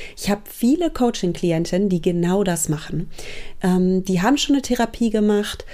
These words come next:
oder sind in Therapie und verknüpfen dann ihre Therapie mit dem Mindfully Me-Programm. Weil was ich dir bei Mindfully Me zeige, ist,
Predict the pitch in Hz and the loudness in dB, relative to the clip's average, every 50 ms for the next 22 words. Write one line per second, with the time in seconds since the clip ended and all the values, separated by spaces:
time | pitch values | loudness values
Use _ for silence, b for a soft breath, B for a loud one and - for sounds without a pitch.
0 | B B B B - 170 185 175 156 151 185 233 269 - - 233 214 - 208 - | B B B B 0 2 2 2 2 4 2 2 2 2 0 -2 -2 0 -2 -2
1 | 208 202 202 - 202 196 196 202 - - 180 160 - 170 160 - - - 196 277 | -2 -2 0 0 0 0 0 0 0 0 -2 -2 0 -2 -4 -2 0 0 2 2
2 | 381 - - - - 208 202 180 202 240 262 262 - - 220 214 202 190 - - | 2 0 -2 -2 0 2 2 4 4 4 4 2 2 2 0 0 0 0 0 0
3 | 180 175 170 160 - - 202 202 226 269 - - - 180 180 196 220 214 - - | 0 -2 -2 -4 -2 -2 0 0 0 0 -2 0 0 2 4 4 4 2 0 -2
4 | - 226 208 190 180 180 180 - - 220 226 233 247 294 302 311 - - 160 - | 0 0 2 2 2 0 0 0 0 0 2 2 2 2 0 -2 -4 -6 -4 -4
5 | - 139 139 143 156 - - B B B B B B B B B B 196 196 185 | -4 -4 -4 -4 -6 -8 -12 B B B B B B B B B B 2 2 4
6 | 202 190 - - - 311 349 - - - 233 190 - 175 170 175 170 170 170 175 | 2 0 -2 -2 -2 0 0 0 0 0 0 0 2 2 2 2 2 2 0 0
7 | - 180 165 165 160 175 247 311 320 - - - 170 160 165 160 175 185 196 - | 0 0 0 2 4 4 4 4 2 0 -2 0 0 2 2 2 2 2 2 2
8 | - 190 247 - - - - - | 2 2 2 0 0 -4 -8 -10